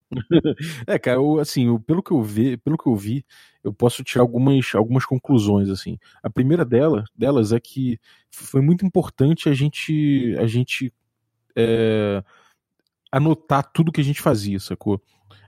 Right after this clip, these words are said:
É, uma coisa que, uma, uma, uma dinâmica que a gente adotou foi o seguinte, se eu tô mestrando e amanhã, por exemplo, na, na próxima sessão, o Ramon vai ser o mestre, então o Ramon anota a sessão que eu tô mestrando, sacou?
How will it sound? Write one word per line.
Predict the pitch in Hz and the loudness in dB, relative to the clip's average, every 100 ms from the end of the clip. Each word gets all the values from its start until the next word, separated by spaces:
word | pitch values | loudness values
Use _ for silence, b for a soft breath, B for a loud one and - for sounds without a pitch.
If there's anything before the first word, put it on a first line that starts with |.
| - | -2
É, | 113 113 113 113 | 0 2 2 2
uma | 120 | 2
coisa | 151 151 | 0 0
que, | 160 127 | -2 0
uma, | 135 127 | 0 0
uma, | 127 139 135 127 | 0 2 2 2
uma | 131 | 0
dinâmica | 127 135 131 160 160 | 0 0 2 2 0
que | 147 | -2
a | |
gente | 139 147 | 0 0
adotou | 123 110 127 | 0 0 0
foi | 156 | -2
o | - | -6
seguinte, | 143 113 104 - b b b b - | -4 -4 -4 -10 b b b b -10
se | - - | -6 0
eu | 170 | 0
tô | 220 | 2
mestrando | 190 143 - 135 143 110 101 - | 0 0 -2 0 0 0 -4 -2
e | 123 | 0
amanhã, | 123 117 120 | 2 2 2
por | 120 117 | 2 0
exemplo, | 107 107 113 101 | 0 -2 0 -2
na, | 101 95 | -2 -2
na | 107 | -2
próxima | 98 117 113 117 | 2 0 0 -2
sessão, | 117 - 110 | -2 -2 -2
o | |
Ramon | 104 113 113 139 | 2 2 4 2
vai | 120 113 | 2 2
ser | 120 | 2
o | |
mestre, | 101 120 131 - - _ b b b b b _ _ | 2 2 2 -2 -16 _ b b b b b _ _
então | 113 107 131 | -10 -2 0
o | 139 | 2
Ramon | 156 135 135 151 | 2 2 2 2
anota | 147 139 147 | 2 0 -2
a | |
sessão | - 135 - 123 131 _ _ | -4 -4 0 -2 -2 _ _
que | - 127 120 - | -4 0 0 0
eu | 123 113 | 0 2
tô | 120 | 4
mestrando, | 131 - 107 101 98 _ | 2 2 0 0 -2 _
sacou? | - 98 107 110 | -14 -4 -2 -2